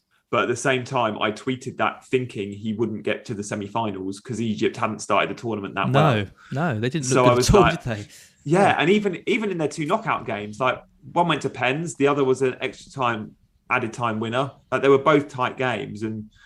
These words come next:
Speaker 1: Morocco should have won it. It was a worldly save, eighty-five minutes in.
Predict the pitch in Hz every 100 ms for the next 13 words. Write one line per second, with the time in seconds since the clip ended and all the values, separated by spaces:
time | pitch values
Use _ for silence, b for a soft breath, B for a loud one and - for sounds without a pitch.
0 | b b b - 135 147 127 110 107 107
1 | - 107 107 123 117 101 - _ 120 117
2 | 120 123 110 107 123 113 104 104 _ -
3 | 113 - - 107 113 104 - 120 98